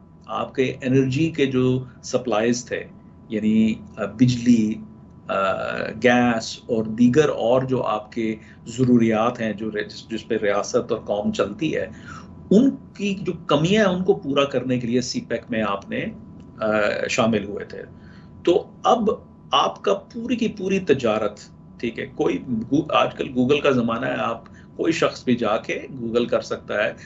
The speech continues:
कि पाकिस्तान का trade volume मगरबी ममालिक के साथ कितना है और रूसी, रूस के साथ कितना है, चीन के साथ कितना है, ठीक है? तो आप उसको देख लें, आपका पूरे का पूरा जो है आपको नजर आ जाएगा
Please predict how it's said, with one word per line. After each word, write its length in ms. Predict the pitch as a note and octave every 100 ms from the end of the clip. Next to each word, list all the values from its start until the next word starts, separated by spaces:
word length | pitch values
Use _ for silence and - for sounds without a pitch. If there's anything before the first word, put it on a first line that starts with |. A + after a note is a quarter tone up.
| - - -
कि 60 |
पाकिस्तान 600 | B2 A2 G#2+ A2+ A#2 A#2+
का 120 | B2+ A#2
trade 360 | - A#2+ A2+
volume 480 | A2 G#2+ A2 D3 A3 - - - - - G#2+
मगरबी 360 | A2+ - D#3
ममालिक 400 | G#3 G3+ G3 G#3
के 60 | G#3+
साथ 260 | G3+ G3 G3
कितना 300 | G3+ F#3+ G3
है 200 | A3 A3 - - - -
और 140 | D3 E3
रूसी, 280 | C3+ B2+ C3 B2 B2
रूस 220 | B2+ C3
के 80 | B2+
साथ 260 | A#2 F2 -
कितना 260 | - G#2
है, 80 | G#2+
चीन 260 | A#2+ A#2 A#2
के 100 | G2+
साथ 280 | G2 E2+ -
कितना 240 | - -
है, 100 | - - - - - - _ _
ठीक 180 | - A2
है? 60 | F3+ - - - -
तो 180 | - -
आप 240 | D#3 F3+
उसको 340 | C3 C3 - D3
देख 280 | D3+ F3 F#3
लें, 200 | E3+ -
आपका 340 | B2+ B2+ D3
पूरे 300 | C#3 C3+ D3
का 140 | D3
पूरा 380 | D3 C3 C3+ C#3+
जो 120 | C3
है 160 | B2 B2+
आपको 260 | B2 - B2
नजर 240 | A#2 C3
आ 120 | B2+
जाएगा 340 | C3+ C#3+ B2+